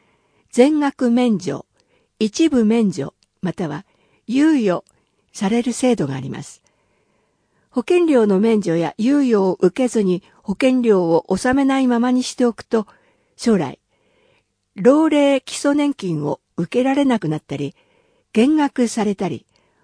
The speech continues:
万一の時の障害、遺族基礎年金が受けられない場合があります。保険料が納められない場合は、お早めにご相談ください。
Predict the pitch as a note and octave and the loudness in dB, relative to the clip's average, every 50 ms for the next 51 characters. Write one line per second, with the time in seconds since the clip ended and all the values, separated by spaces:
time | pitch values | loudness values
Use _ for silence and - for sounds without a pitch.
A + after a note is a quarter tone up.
0 | _ _ _ _ _ _ _ _ _ - G#3 A#3+ C4+ C#4 A#3+ G#3+ F#3+ - - E3 | _ _ _ _ _ _ _ _ _ -2 0 2 2 2 2 0 -2 -2 -4 -2
1 | E3+ D#3+ - D#3+ - - D3+ D3 D3 D3+ - _ _ _ _ _ - - - A#3+ | -2 -2 -4 -6 -6 -6 -6 -6 -6 -6 -10 _ _ _ _ _ -12 -4 0 2
2 | B3 C4+ C#4 C4+ B3+ B3+ A#3+ A3+ A3 G#3+ - _ _ _ _ _ _ _ - G#3+ | 2 2 2 0 0 -2 -2 -2 -2 -4 -6 _ _ _ _ _ _ _ -4 -4
3 | G#3 F#3+ D4 C#4+ - - D4 C4+ - - - - C#4 C#4 C#4+ C#4 C#4+ C#4 - A3 | -2 0 0 0 0 0 -2 -2 -2 -6 -4 -2 0 0 0 0 -2 -2 -2 -4
4 | F3+ D#3+ D3+ C#3+ C#3 - - _ _ _ _ - D#3+ - - A#3 A#3 B3 C4 C4 | -4 -4 -4 -6 -8 -10 -12 _ _ _ _ -6 -6 -4 -2 -2 0 0 0 0
5 | D4 C#4+ C#4+ C4+ A#3 E3+ - D#3 D3+ D#3 E3 E3+ F3+ F3+ E3+ E3+ E3+ E3+ E3+ - | 0 2 2 2 2 0 -2 -2 -4 -4 -2 -2 -2 0 0 0 -2 -2 -4 -6
6 | - - - _ _ _ _ _ _ _ _ _ _ _ _ _ _ _ _ _ | -8 -14 -20 _ _ _ _ _ _ _ _ _ _ _ _ _ _ _ _ _
7 | _ _ _ _ _ _ - A#3+ - - E4+ E4+ E4 D4 B3+ A#3 G#3+ G3 G3 G3 | _ _ _ _ _ _ -8 -4 -2 0 0 2 2 2 2 2 2 2 0 0
8 | G#3 G#3 - B3+ B3 B3+ C4 B3+ B3+ B3 B3+ B3 B3 A3 G3 F#3 F#3+ F#3 F#3+ G3 | 0 0 -2 -2 0 0 0 -2 -2 -2 -2 -2 0 -2 -2 -2 -4 -6 -6 -6
9 | G3 G3 F#3+ F#3+ F#3 F#3+ _ - - _ _ _ _ _ - - G#3+ E3 - C#4 | -4 -4 -4 -4 -6 -8 _ -16 -20 _ _ _ _ _ -8 -8 -6 -6 -4 -2
10 | C#4 D4 D4+ D4+ D4 D4 C#4+ C#4+ C#4+ - A#3 G3+ - A3+ G#3+ F#3+ F#3+ F#3+ F#3+ - | -2 0 2 2 2 2 2 0 0 0 -2 -2 0 0 -2 0 -2 -2 -4 -4
11 | F3 E3+ E3+ - - D#3+ C#3+ - | -4 -6 -6 -6 -6 -8 -8 -10